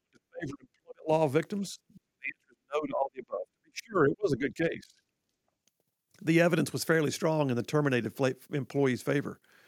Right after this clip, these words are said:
The judge was a good one, but he was also known to be fair and to evenly apply the law.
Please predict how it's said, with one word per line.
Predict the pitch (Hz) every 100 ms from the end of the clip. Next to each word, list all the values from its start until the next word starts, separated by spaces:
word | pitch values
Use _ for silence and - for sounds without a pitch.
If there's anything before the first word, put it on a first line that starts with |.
| _ _ _ - -
The | 139
judge | 107 156 180
was | 127 135
a |
good | 110 117
one, | 143
but | 165
he | 147
was | 139
also | 151 143 160
known | 139 165
to | 131
be | 120
fair | - 165 156
and | 123
to | 113 131
evenly | 160 139 123
apply | 117 131 127
the | 110
law. | 107 104 123